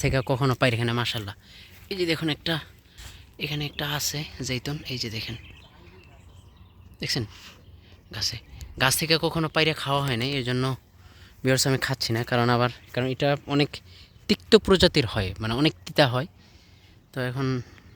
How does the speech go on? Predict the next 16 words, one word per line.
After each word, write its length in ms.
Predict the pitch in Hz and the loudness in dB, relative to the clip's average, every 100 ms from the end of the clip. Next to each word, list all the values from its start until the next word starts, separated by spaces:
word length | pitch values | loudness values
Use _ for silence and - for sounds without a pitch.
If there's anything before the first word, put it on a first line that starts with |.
| - - - | -20 -20 -2
<clears throat> 440 | 151 - 101 - 151 | 0 2 -2 -4 -2
কখনো 280 | 139 147 147 135 | 2 4 2 2
আগে 200 | 143 143 147 139 - - - - - - - - - - - - | 2 2 2 0 -14 -20 -20 -20 -20 -20 -20 -20 -20 -18 -12 -2
অভিজ্ঞতা 540 | 143 147 143 147 165 | 2 4 4 4 2
হয় 180 | 131 139 | 2 4
না, 80 | 139 | 4
যার 160 | 131 120 | 2 2
কারণে 240 | 151 135 | 4 4
রিস্ক 220 | 123 131 - | 6 4 4
নিচ্ছি 260 | 131 - 110 | 2 2 -2
না। 120 | 101 - - - - - - - - - - - - - - - - - - - - | -4 -10 -18 -20 -20 -20 -20 -20 -20 -20 -20 -20 -20 -20 -20 -20 -20 -20 -20 -20 -10
কারণ 180 | - 113 | 0 0
এখনও 220 | 113 117 | 2 0
দুপুরে 300 | 117 113 120 | 0 2 0
খাবার 300 | - 120 120 | 2 4 4
খাইনি, 280 | 117 107 127 | 2 0 -2